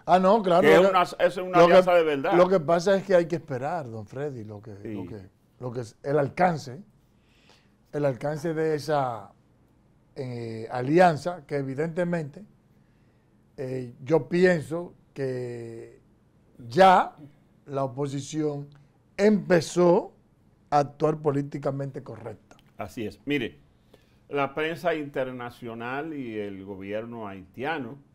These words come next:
Speaker 2: el primer ministro Ariel Henry, confirmaron anoche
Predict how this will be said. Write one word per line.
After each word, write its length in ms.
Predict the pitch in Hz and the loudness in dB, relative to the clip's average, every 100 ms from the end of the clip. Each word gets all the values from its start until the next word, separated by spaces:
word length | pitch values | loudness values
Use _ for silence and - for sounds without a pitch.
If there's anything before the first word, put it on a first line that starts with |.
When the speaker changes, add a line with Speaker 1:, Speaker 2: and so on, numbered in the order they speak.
| _ _ _ - | _ _ _ -20
Speaker 2:
el 100 | 101 | -20
primer 340 | 104 95 98 | -18 -16 -14
ministro 640 | 110 104 101 104 - 110 95 | -14 -14 -14 -16 -16 -12 -12
Ariel 320 | 95 98 98 | -12 -12 -14
Henry, 480 | 92 98 101 117 117 | -14 -14 -14 -16 -18
confirmaron 960 | 107 107 - 101 98 104 113 120 110 _ _ _ _ _ _ _ _ | -16 -16 -16 -16 -14 -10 -10 -10 -16 _ _ _ _ _ _ _ _
anoche 540 | - 113 151 151 - | -14 -8 -6 -8 -12